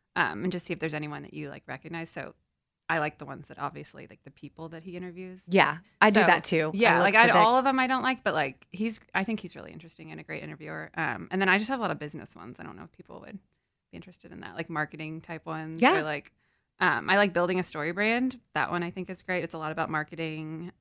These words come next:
Speaker 1: Um, on, <laughs> it sounds so cheesy, but it's really good. Online Marketing Made Easy with Amy Porterfield. She has, like, really good
Speaker 2: Oh.
Speaker 1: tips for business type stuff.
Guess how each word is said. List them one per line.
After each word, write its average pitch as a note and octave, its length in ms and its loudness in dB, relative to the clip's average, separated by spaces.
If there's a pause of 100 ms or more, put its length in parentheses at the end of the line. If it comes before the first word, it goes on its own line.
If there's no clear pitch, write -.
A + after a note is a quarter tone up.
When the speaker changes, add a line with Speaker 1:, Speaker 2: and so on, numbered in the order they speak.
Speaker 1:
Um, F#2+ 800 -10 (560)
on, F#3 160 4 (180)
<laughs> - 640 -6
it G3 80 -14
sounds F#3+ 240 -2
so F#3+ 120 -4
cheesy, D#3 260 -8
but E3 120 -8
it's E3 120 -8
really F#3+ 160 0
good. D#3 280 0
Online F3 340 2
Marketing E3 360 -4
Made D#3+ 140 -2
Easy D#3 320 -4
with G3+ 180 -4
Amy E3+ 220 -2
Porterfield. F#3 640 -4 (220)
She - 120 -6
has, G3 80 0
like, G#3 160 -2
really D#3 260 -2
good D3+ 520 -4 (280)
Speaker 2:
Oh. E4 320 6
Speaker 1:
tips - 320 -10
for D#3+ 140 -6
business F3+ 460 -10
type G3+ 280 -10
stuff. G3+ 600 -6